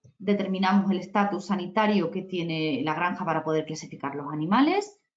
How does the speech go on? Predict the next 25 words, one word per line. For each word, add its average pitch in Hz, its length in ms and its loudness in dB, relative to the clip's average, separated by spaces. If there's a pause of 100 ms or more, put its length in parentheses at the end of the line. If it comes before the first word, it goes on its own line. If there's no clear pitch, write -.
(840)
los 170 180 -2
animales, 156 380 2
no, 156 160 2
perdón, 147 300 0
los 156 120 -2
edificios. 208 760 0 (680)
Eh, 180 680 4
sabemos 190 680 2
cómo 185 420 2
necesitamos 156 460 -4
los 156 140 -6
planos 202 360 2
para 180 140 -4
saber 170 400 -8 (120)
dónde 151 300 -6
están 151 200 -6
las 175 160 -8
puertas, 330 460 2 (120)
se 185 200 -4
mandan 156 300 0
los 175 120 0
dispositivos 277 520 2
y 254 120 6
aquí 208 260 2
viene, 226 480 0